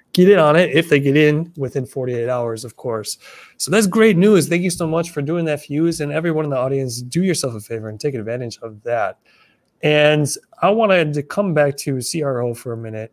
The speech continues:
and I wanted to ask you if there's a way that photographers can, uh, measure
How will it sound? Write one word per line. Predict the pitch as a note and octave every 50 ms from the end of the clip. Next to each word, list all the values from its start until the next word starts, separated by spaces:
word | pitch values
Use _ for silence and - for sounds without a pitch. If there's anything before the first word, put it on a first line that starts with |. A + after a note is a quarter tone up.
| _ _ -
and | C3 B2 A#2+ A#2 A#2 A#2
I |
wanted | A#2 C#3+ E3 D#3 C3+
to | C#3 - - D#3
ask | E3 F#3 F#3+ - - - - -
you | C#3 D3+ F3 F3+ F3 E3+
if | D#3+ D#3 -
there's | D#3+ D3+ C3+ C3+
a | B2
way | A2+ A2 A#2 D3 F#3+ G3 F3 D#3+ D3+ D3+
that | D3 D3 C#3 C3 -
photographers | - C#3 - - C#3 C3+ C3+ C3 C3 - - C3+ B2 B2 -
can, | - - - C3 A#2+ A#2 A2+ A2+ A2 A2+
uh, | A2 A2+ A2+ A2 A2 A2+ A2+ _ _ _ _ _ _ _ _ -
measure | C3+ C3+ C#3 D#3 G3+ B3 G3+ D#3 C#3+ C#3 A#2 G#2 G#2 G#2 G#2+ A#2